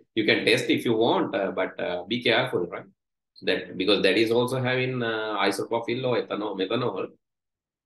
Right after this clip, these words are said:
Uh, sometimes isopropyl, sometimes methanol, so it can also burn. Can make fire. So, uh, that is, uh, like, you can, you, uh, you cannot see the flame even.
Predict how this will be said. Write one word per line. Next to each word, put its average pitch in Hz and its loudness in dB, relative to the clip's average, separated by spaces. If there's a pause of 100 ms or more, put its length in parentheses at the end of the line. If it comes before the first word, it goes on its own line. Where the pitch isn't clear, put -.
Uh, 85 -6
sometimes 98 2
isopropyl, 110 0
sometimes 110 -2
methanol, 113 -2
so 110 -6
it - -8
can 120 0
also 107 -2
burn. 98 -12 (3000)
Can 95 0
make 98 -2
fire. 104 -4 (200)
So, 82 -2
uh, - -4
that - 0
is, 87 -2
uh, 82 0
like, - -4
you - -2
can, 110 2
you, 92 -4
uh, 95 4 (140)
you 101 -2
cannot 151 4
see 165 2
the - 2
flame 127 4
even. 120 -2